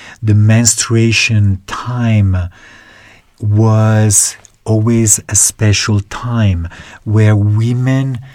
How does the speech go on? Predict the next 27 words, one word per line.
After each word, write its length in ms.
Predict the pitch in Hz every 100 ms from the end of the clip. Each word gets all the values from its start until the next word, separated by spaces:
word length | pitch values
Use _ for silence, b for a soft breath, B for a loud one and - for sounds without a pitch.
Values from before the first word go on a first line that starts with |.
| B -
used 460 | 113 131 131 -
to 100 | -
be 640 | 104 101 117 117 117 120 - b b
put 260 | - 139 143 -
in 160 | 117 120
a 80 | 113
place, 760 | - - 127 131 135 120 104 -
in 160 | - 104
a 80 | 101
special 840 | - - - 131 127 - 117 104 -
place, 840 | - 120 123 117 98 87 - - - B B B B B
that 420 | 113 120 120 113 104
was 260 | 113 -
not 680 | 120 123 131 135 113 - - - B
a 60 | -
segregation, 1300 | - - 113 95 98 87 110 123 120 - 104 87 85 B B B
an 160 | 104 104 -
alienation 760 | 104 101 101 107 131 - 117 101
from 280 | - 104
the 100 | 101
rest 340 | 98 101 95 -
of 140 | 92
the 100 | 95
community, 800 | - 92 98 117 139 127 95 82 B B B B
but 100 | 113
was 300 | 117 120 110
an 280 | 110 113